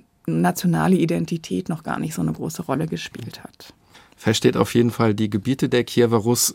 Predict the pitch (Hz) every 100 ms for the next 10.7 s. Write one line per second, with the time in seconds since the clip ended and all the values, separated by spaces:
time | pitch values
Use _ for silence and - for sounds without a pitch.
0 | - - 98 - 139 117 104 110 - 107
1 | 104 - 110 113 110 104 101 120 120 -
2 | 101 101 - 104 - 104 - 98 95 104
3 | 135 147 160 - - - - 104 104 113
4 | 120 110 120 - - 113 110 113 - 107
5 | 104 127 135 - 110 - - 107 101 104
6 | 104 98 98 95 107 127 143 156 - -
7 | - - 107 98 110 - - - 107 104
8 | 113 104 104 117 120 117 107 110 113 -
9 | 101 104 - 107 127 - 135 135 - 139
10 | - - - 139 147 160